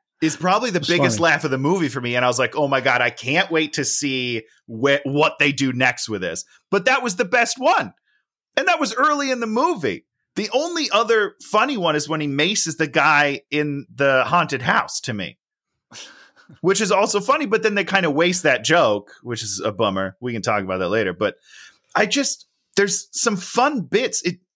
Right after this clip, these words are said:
Speaker 1: stick with your bit and, and build on it. Don't keep throwing new bits in. You know, like, if you find something that's gonna work, really exploit that for me. That's what Adam Sandler used to do,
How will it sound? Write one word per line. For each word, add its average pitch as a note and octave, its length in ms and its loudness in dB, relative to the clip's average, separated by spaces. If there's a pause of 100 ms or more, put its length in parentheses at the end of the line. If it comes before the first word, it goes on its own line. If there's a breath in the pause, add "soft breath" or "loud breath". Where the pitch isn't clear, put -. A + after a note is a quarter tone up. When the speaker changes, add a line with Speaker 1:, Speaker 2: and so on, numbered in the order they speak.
(340)
Speaker 1:
stick - 400 0
with A#3 160 -2
your F#3 120 0
bit C#3 380 0 (200)
and, C3 380 0
and C3 220 0
build D#3 340 2
on G2+ 160 0
it. F2+ 120 -6
Don't A#3+ 280 0
keep A3+ 200 -4
throwing E3 500 -2
new F3 180 0
bits - 340 -4
in. - 100 -8 (640 loud breath)
You F#3 100 -2
know, G#3+ 80 2
like, G3+ 180 0
if F3+ 120 -6
you F#3+ 60 -4
find D4+ 440 0
something G3 480 -2
that's D#3+ 160 0
gonna E3 240 0
work, C#3+ 460 0 (180)
really D4+ 460 0
exploit - 580 -2
that A#2+ 280 -2
for G#2 160 -6
me. F#2 100 -6
That's C#4+ 260 0
what D4+ 160 0
Adam F#3+ 220 2
Sandler D3 440 -2
used C3+ 300 -2
to G2+ 80 -6
do, D#2 380 -4